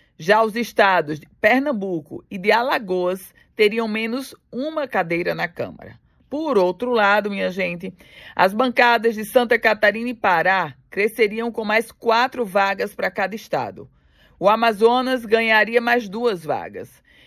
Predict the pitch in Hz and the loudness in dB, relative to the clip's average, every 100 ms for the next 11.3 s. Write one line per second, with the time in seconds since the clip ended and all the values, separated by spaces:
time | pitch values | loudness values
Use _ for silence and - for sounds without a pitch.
0 | - 185 247 247 247 233 226 208 190 170 | -20 0 2 4 0 -2 0 4 4 6
1 | 185 202 202 - 196 175 165 185 202 196 | 4 2 0 -4 0 2 2 0 -2 -4
2 | 196 190 208 226 220 202 196 190 170 175 | -2 0 2 0 -2 -6 -8 -8 -8 -6
3 | 175 170 165 _ _ _ 220 233 247 247 | -8 -12 -20 _ _ _ 0 0 0 -2
4 | 247 247 247 247 - 233 226 247 - - | -2 -2 -2 -4 -4 -4 -4 -10 -14 -6
5 | 220 220 196 185 208 - _ 156 123 104 | -4 -2 -2 -2 -4 -12 _ -6 -6 -8
6 | 76 - _ _ _ - - - 220 285 | -14 -18 _ _ _ -20 -18 -6 0 2
7 | 285 285 302 277 277 240 254 277 254 254 | 4 2 0 0 2 4 2 -4 -6 -6
8 | 262 269 254 233 202 170 190 202 220 262 | -4 -6 -2 2 2 0 -2 2 2 2
9 | 247 233 190 202 208 220 226 208 214 226 | -2 -4 -2 -4 -4 -6 -6 -2 -2 -4
10 | 254 - _ - 185 202 190 202 202 180 | -10 -20 _ -4 -2 -2 -4 -4 -4 -6
11 | 175 180 185 | -2 -2 -2